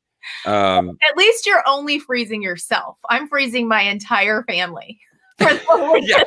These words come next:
Speaker 2: conversation. <laughs>
Speaker 1: It's, I got, I got, like, my house shoes on. I dress all warm in here because by the time we get to five o'clock, I'm like, "It's freezing in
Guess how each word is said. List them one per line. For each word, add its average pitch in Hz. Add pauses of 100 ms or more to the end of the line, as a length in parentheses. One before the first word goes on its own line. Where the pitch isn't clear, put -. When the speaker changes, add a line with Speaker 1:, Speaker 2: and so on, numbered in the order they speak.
(220)
Speaker 2:
conversation. 302 (220)
<laughs> - (340)
Speaker 1:
It's, 151 (120)
I 139
got, 151
I 143
got, 156
like, 147
my 123
house 120
shoes 151
on. 151
I 131
dress 120
all 131
warm 101
in 123
here 143
because 107 (400)
by 123
the 127
time 135
we 117
get 123
to 123
five 113
o'clock, 113
I'm 127
like, 117 (420)
"It's 156
freezing 160
in 147